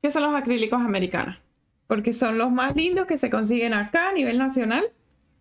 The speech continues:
Los más cubritivos, los que tienen una gama más grande, eh, y opciones, porque tienen translúcidos, tienen, tienen opacos, tienen... Es, es maravilloso, eh,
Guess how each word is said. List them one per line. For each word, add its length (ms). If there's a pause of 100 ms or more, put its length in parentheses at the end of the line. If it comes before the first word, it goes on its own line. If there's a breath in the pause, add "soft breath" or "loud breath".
(920)
Los 160
más 200
cubritivos, 560
los 100
que 80
tienen 260
una 240
gama 320
más 280
grande, 800 (520 loud breath)
eh, 680 (920)
y 220
opciones, 920
porque 340
tienen 340
translúcidos, 920
tienen, 840 (1160)
tienen 400
opacos, 640
tienen... 320
Es, 440
es 200
maravilloso, 1080 (240)
eh, 320